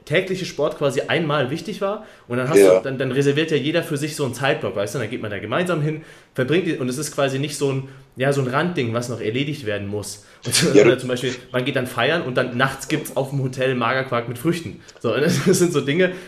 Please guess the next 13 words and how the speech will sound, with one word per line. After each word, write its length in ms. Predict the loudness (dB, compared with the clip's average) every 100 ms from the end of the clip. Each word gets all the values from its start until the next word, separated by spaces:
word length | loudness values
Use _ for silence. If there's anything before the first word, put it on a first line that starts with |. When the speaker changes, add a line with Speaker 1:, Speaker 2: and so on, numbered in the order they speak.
| -10
Speaker 1:
wo 80 | -2
man 160 | 0 2
sagt, 280 | 0 -2 -10 -20 _ _
also 220 | -6 -4
wo 60 | -2
ich 200 | -2 -2
zumindest 420 | -4 -4 -6 -6
denke, 260 | -6 -6 -2
manchmal 260 | 0 0 2
muss 100 | 4
man 120 | 4
sagen, 220 | 2 -2
okay, 280 | -6 -4 -4